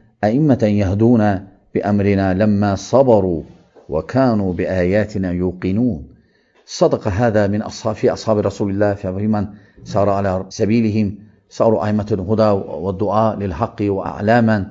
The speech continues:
يقتدى بهم بسبب صبرهم وإيمانهم، فإن، فإن بالصبر واليقين تنال الإمامة في الدين. فأصحاب رسول الله صلى الله عليه وسلم وأتباعه بإحسان إلى يوم هذا هم أئمة الهدى وهم القادة في سبيل الحق،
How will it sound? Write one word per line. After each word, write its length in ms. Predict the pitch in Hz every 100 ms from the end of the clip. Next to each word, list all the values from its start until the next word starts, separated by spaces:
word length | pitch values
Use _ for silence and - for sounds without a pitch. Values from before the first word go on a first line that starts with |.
| - _ _
يقتدى 400 | 87 - 117 110
بهم 420 | 104 131 120 90 - - -
بسبب 340 | 98 143 135 113
صبرهم 440 | - 123 113 113
وإيمانهم، 580 | 104 110 127 123 113 104
فإن، 420 | - 123 127 107 - - _
فإن 340 | - 110 120
بالصبر 480 | 107 104 135 127 120
واليقين 600 | 110 107 107 123 127 110
تنال 340 | 107 117 113
الإمامة 640 | 107 104 107 110 104 101 92 - _ -
في 120 | -
الدين. 460 | 92 113 113 98 - -
فأصحاب 500 | - - - - 117
رسول 320 | 104 101 110
الله 160 | 98 107
صلى 220 | 104 98
الله 140 | 101 110
عليه 100 | 98
وسلم 460 | 113 107 101 - - _ _
وأتباعه 420 | 92 - 113 104
بإحسان 420 | 98 95 - 117 110
إلى 240 | 101 101
يوم 240 | 110 107
هذا 460 | 95 113 107 107 - - _ -
هم 140 | 160
أئمة 260 | 117 120 113 113
الهدى 420 | 95 120 117 104 - - _ _ _ -
وهم 380 | 82 104 151
القادة 560 | 131 165 165 143 101 - -
في 160 | - 120
سبيل 340 | - 110 117
الحق، 300 | 107 78 104